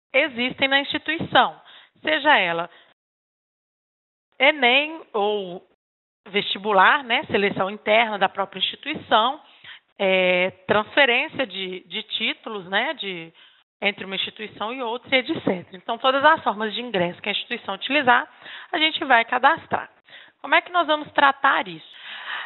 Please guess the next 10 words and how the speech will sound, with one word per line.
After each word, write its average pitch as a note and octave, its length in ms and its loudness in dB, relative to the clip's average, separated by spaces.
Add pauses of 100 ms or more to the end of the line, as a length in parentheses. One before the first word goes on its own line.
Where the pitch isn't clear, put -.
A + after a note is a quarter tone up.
(120)
Aqui C#4 300 0
no A4+ 140 -2
nosso D#4+ 340 2
módulo G#3+ 500 0
acadêmico, G3+ 1080 -2 (1160)
no A3+ 100 -14
nosso A#3 300 2
menu A3 340 -2
de F3 140 -8
cadastros, C4+ 840 -4